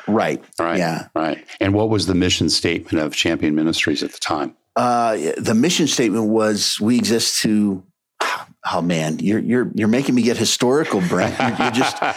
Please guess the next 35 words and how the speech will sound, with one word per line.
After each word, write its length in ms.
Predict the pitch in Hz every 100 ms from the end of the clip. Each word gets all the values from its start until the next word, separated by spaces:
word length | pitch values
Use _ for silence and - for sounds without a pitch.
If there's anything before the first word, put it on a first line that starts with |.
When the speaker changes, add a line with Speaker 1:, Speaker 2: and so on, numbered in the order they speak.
| - 131
Speaker 1:
you're 100 | 110
messing 380 | 123 151 - 120
me 140 | 120
up. 220 | 135 - -
Speaker 2:
<laughs> 100 | 120
Well, 140 | 196
if 100 | 180
you 80 | 202
could 120 | 185
Speaker 1:
Um, 100 | -
Speaker 2:
remember 280 | 160 185 214
the 80 | 165
one 220 | 139 135
when 140 | 123 110
you 100 | 101
were 140 | 101
fourteen, 800 | 95 113 98 - 131 160 82 87
Speaker 1:
yeah. 120 | 113 120 98 127
Speaker 2:
right? 140 | 143
Speaker 1:
Well, 120 | 147 143
Speaker 2:
I 20 |
Speaker 1:
that 60 |
Speaker 2:
hope 80 | -
Speaker 1:
was, 120 | 147
Speaker 2:
you 60 | 151
could. 200 | 120 113
Speaker 1:
that 160 | 139 135
was 160 | 127
three 180 | - 135
words, 400 | 107 113 110 - -
though. 200 | - - - - -
That 160 | 117 131
was 120 | 123
three 220 | - 107
words. 340 | 101 92 139